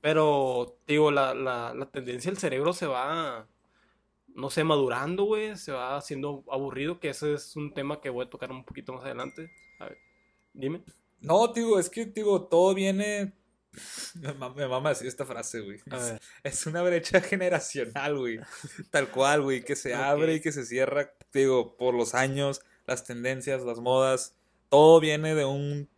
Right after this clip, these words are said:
Speaker 2: punto, un ciclo, y así como
Speaker 1: Ajá.
Speaker 2: esta época que hay ahorita de trap, de reggaetón, lo que tú quieras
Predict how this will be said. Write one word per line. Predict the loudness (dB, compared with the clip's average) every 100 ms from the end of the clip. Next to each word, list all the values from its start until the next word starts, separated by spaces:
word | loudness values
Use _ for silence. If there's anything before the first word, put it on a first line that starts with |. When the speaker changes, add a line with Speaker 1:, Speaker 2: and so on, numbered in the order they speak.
| _
Speaker 2:
punto, | -4 -2 0 2
un | 0 -4
ciclo, | -4 -4 2 4 4 -2 _ _ _
y | -2 0
así | 0 -2
como | -2 2 2
Speaker 1:
Ajá. |
Speaker 2:
esta | 2 2 2
época | 0 -4 2
que |
hay | 4
ahorita | 4 2 2
de | 2
trap, | 2 2 4 2
de | 2
reggaetón, | 2 2 0 -2
lo |
que | -4
tú | -6
quieras | 0 2 2 -2